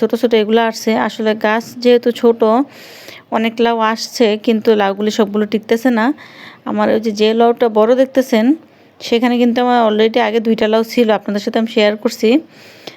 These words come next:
তো সেখান থেকে কিন্তু একটা ডগার মধ্যেই দুইটা লাউ আসছিল, আ, যার কারণে,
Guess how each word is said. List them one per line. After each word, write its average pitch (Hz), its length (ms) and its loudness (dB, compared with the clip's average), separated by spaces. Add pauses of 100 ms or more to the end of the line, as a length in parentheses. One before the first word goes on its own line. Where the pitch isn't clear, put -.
(120)
তো 233 100 0
সেখান 233 360 -2
থেকে 254 260 0
কিন্তু 254 260 2
একটা 233 500 -2
ডগার 240 340 2
মধ্যেই 262 280 2
দুইটা 226 280 0
লাউ 247 140 2
আসছিল, 247 360 -2 (560)
আ, 202 200 0
যার 208 240 0
কারণে, 247 480 2